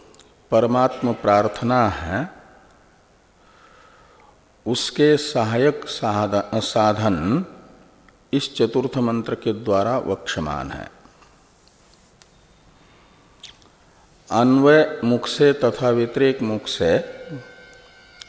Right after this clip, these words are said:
चतुर्थ मंत्र में बताए गए सहायक तीन साधन बल, अप्रमाद और ससन्यास ज्ञान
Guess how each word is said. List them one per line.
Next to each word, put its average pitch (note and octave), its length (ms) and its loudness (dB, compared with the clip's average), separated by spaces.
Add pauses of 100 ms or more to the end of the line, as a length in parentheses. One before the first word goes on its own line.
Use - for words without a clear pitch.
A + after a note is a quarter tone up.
(260)
चतुर्थ B2+ 420 0
मंत्र A#2 420 0
में B2+ 320 -2
बताए A2 540 0
गए G#2 420 -2 (1120)
सहायक A#2 720 0 (560)
तीन B2 260 2
साधन E2+ 540 -4 (680)
बल, A2+ 420 0 (1120)
अप्रमाद B2 920 -2 (1160)
और B2 320 4
ससन्यास A#2 1120 0 (220)
ज्ञान G2 600 -2